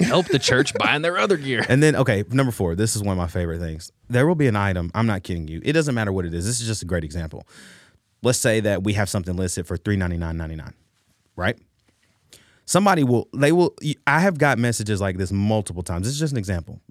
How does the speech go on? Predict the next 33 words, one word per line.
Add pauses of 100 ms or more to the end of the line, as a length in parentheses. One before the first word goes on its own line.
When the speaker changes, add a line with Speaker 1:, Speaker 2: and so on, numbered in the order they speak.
(140)
Speaker 2:
This
was
actually, (100)
what's
today? (240)
I
don't
even
remember
what
today
is. (240)
Anyways,
this (100)
was
probably,
like,
a
week
ago. (680)
Somebody,
there
was
a,
a
high
dollar
item.
It
was,
like,
eight
ninety-nine,